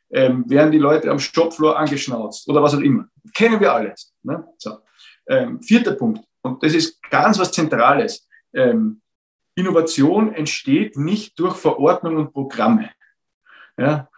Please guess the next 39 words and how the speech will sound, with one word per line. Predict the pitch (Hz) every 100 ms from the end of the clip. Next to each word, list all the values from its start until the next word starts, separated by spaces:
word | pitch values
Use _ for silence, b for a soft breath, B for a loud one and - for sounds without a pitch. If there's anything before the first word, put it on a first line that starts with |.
| b
sondern | - 139 147
Innovation | 160 156 - 156 196
entsteht, | 196 - - 135 170 202 - -
wenn | 143 147
Menschen | 117 143 196 - 180 -
bereit | 123 104 - -
sind, | - 175 165
ihre | 180 175
Ideen | 143 139 135 147 - -
einzubringen, | 131 208 - - 147 160 165 165
die | 160
zu | 156
verfolgen | 147 - - 170 196 180
und | 143 135
daran | 139
zu | - 135
arbeiten. | 120 117 -
Das | 123 151
ist | -
emotionale | 170 220 - 175 143 139 -
Commitment | - 180 233 151 202 196 _ B B -
zu | 160
den | 156
Zielen | - 202 196
des | 165
Unternehmens | 160 147 139 160 143 170 -
und | - 151 -
dementsprechend | 151 202 196 - 143 160 151
sich | - -
einzubringen. | 147 143 135 113 110 - _ _
Wie | 139 214
viele | 214 185 196 -
Menschen | 143 156 - - -
kennen | 147 160 156
Sie, | 151
die | 151
sagen, | - 135 139 147 - _ _ _ _ _
„Weißt | 120 147 139 -
was, | 110 117 117